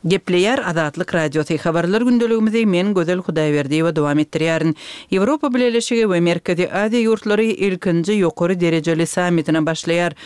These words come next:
Üçünji, dördünji aprelde Samarkandda geçiriljek sammitde Türkmenistanyň prezidenti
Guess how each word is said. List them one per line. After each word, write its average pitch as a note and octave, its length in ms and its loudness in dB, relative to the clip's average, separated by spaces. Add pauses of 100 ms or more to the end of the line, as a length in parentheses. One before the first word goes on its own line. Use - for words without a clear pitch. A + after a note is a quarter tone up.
(200)
Üçünji, F3 400 0
dördünji E3+ 360 0
aprelde D#3+ 400 0
Samarkandda E3 640 0
geçiriljek D#3+ 580 -2
sammitde F#3+ 420 0
Türkmenistanyň D#3 720 0
prezidenti D#3 680 0